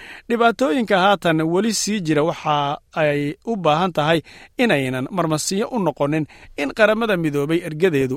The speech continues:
ay sii joogto waddanka wakhti aan markaana la ogeyn." Dhankiisa, Ring Shawang, ku-xigaha ergeyga Shiinaha u fadhiya Qaramada Midoobay, waxa uu isaguna sheegay in ay tahay iyada oo ay ku guda jirto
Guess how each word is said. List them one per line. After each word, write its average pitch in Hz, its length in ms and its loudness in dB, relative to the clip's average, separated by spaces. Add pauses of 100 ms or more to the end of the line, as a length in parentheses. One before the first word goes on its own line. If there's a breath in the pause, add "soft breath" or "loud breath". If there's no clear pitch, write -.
ay 139 140 -4
sii 196 240 -4
joogto 135 380 -4
waddanka 135 480 -2 (300 loud breath)
wakhti - 360 -2 (120)
aan 127 280 -2
markaana 131 520 -2 (180)
la 147 120 0 (100)
ogeyn." 160 320 4 (320)
Dhankiisa, 214 480 2 (380)
Ring 175 460 2
Shawang, 175 600 2 (540 loud breath)
ku-xigaha 208 580 2
ergeyga 180 360 4
Shiinaha 196 420 0
u 202 80 -2
fadhiya 156 340 0
Qaramada 175 420 2
Midoobay, 156 460 0 (400 loud breath)
waxa 233 280 4
uu 220 100 4
isaguna 196 400 2
sheegay 170 560 2 (340 loud breath)
in 254 380 2 (340)
ay 160 360 4
tahay 185 520 2 (440 loud breath)
iyada 226 360 2
oo 170 380 4
ay 175 120 0
ku 196 160 -4
guda 220 240 0
jirto 165 540 0